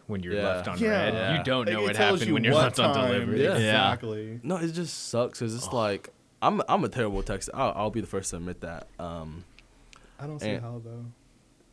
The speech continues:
Speaker 2: I don't know.
Speaker 3: Like,
Speaker 2: I
Speaker 3: the whole, like, I never understood, like, the whole, like, "I'm a terrible texter," but we live in a world of digital media
Speaker 2: That's, that's the thing.
Speaker 3: where our
Speaker 2: I try
Speaker 3: phone is
Speaker 2: not to
Speaker 3: always
Speaker 2: be,
Speaker 3: in our
Speaker 2: I try
Speaker 3: hand.
Speaker 2: not to be on my phone, though. I try to live in the moment because it's like,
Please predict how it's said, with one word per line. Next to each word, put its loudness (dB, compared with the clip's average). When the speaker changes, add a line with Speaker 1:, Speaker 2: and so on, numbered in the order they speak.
Speaker 2:
I -8
don't -4
know. 0
Speaker 3:
Like, 0
Speaker 2:
I 0
Speaker 3:
the 0
whole, -2
like, -8
I 0
never -2
understood, -8
like, -10
the -14
whole, -8
like, -14
"I'm -8
a -8
terrible -12
texter," -12
but -8
we -6
live -4
in -2
a -4
world -8
of -12
digital -8
media -12
Speaker 2:
That's, 0
that's -2
the -4
thing. -2
Speaker 3:
where 2
our 4
Speaker 2:
I 0
try -2
Speaker 3:
phone 4
is 0
Speaker 2:
not 0
to -4
Speaker 3:
always -2
Speaker 2:
be, -8
Speaker 3:
in -10
our -8
Speaker 2:
I 0
try -4
Speaker 3:
hand. 0
Speaker 2:
not -2
to -14
be -4
on -4
my -10
phone, -4
though. -10
I -6
try -2
to -2
live 0
in -4
the -4
moment -2
because -10
it's -8
like, -4